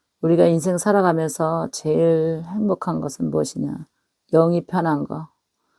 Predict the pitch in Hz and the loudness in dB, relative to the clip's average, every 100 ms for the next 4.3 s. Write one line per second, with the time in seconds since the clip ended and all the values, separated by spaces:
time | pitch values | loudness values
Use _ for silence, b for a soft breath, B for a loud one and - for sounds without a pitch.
0 | _ _ _ 160 160 156 - 151 160 143 | _ _ _ 2 2 2 0 0 4 4
1 | 151 165 175 - 170 147 139 151 - _ | 6 4 0 -2 -4 -4 -6 -10 -16 _
2 | _ _ _ _ _ - - 180 165 - | _ _ _ _ _ -2 2 4 4 2
3 | 156 156 147 160 160 170 160 - 156 - | -2 -2 -4 -4 -2 0 -2 -4 -4 -2
4 | 131 - 147 | -4 -6 -16